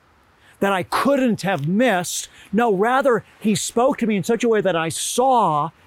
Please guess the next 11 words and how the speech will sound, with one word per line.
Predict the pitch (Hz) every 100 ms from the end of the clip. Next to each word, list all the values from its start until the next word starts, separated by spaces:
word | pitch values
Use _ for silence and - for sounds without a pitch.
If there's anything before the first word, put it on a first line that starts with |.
| -
in | 220 262
the | 269
Spirit | - - 226 202 185 - _ - _ _ _ -
in | 214 202
such | - 254 -
a | 226
way | 240 175 214 240 190 165
that | 185
was | 196 -
so | - 254
subtle | 240 - - 294 254 190 160 185